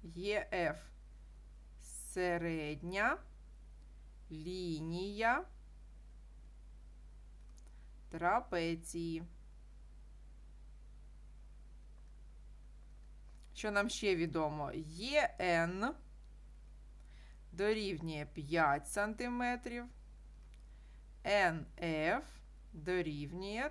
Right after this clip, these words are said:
три сантиметра. Знайти,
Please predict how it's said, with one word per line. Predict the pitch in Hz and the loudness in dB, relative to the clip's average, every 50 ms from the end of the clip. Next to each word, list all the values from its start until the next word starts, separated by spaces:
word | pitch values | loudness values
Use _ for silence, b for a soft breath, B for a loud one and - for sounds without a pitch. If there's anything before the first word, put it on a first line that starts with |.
| - - | -2 -2
три | - 175 160 160 165 170 180 214 254 | -2 0 2 2 2 2 2 0 -2
сантиметра. | - - - 175 185 208 220 - 180 165 156 156 156 151 - 160 156 156 170 170 - - - - - - - - b b b b b b b b b b b b | -2 0 0 0 0 0 0 -2 -2 -2 0 -2 -2 -2 -2 -4 -4 -4 -6 -8 -14 -14 -16 -16 -16 -16 -16 -16 b b b b b b b b b b b b
Знайти, | 160 151 - 185 202 214 247 311 339 320 320 - - 214 208 202 196 185 175 175 190 226 | -6 -4 0 6 10 10 10 10 10 6 4 0 0 0 0 2 2 2 2 2 2 0